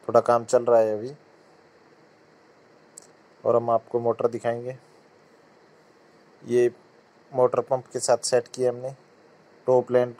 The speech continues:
चार सौ पंद्रह वोल्टेज, थ्री फेज की मोटर है सोलर वाली। और अब मोटर अंदर डाल रही हैं, हाथ से अंदर डाल रही हैं।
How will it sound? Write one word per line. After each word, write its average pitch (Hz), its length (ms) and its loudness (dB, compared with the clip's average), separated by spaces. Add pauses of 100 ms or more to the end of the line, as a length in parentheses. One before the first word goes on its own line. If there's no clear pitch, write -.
(380)
चार 120 200 4
सौ 123 120 -8
पंद्रह 120 320 0
वोल्टेज, 120 560 -2 (760)
थ्री 127 160 -4
फेज 120 240 -2
की - 120 -20
मोटर 120 280 -4
है 123 80 0
सोलर 117 340 0
वाली। 117 220 -2 (720)
और - 80 -2
अब 104 220 -2
मोटर 113 260 -2
अंदर 117 240 0
डाल 110 200 2
रही 107 160 -14
हैं, 120 160 -20 (1700)
हाथ 113 220 4
से - 160 -6
अंदर 107 220 -2
डाल 104 220 2
रही 104 180 -12
हैं। - 220 -20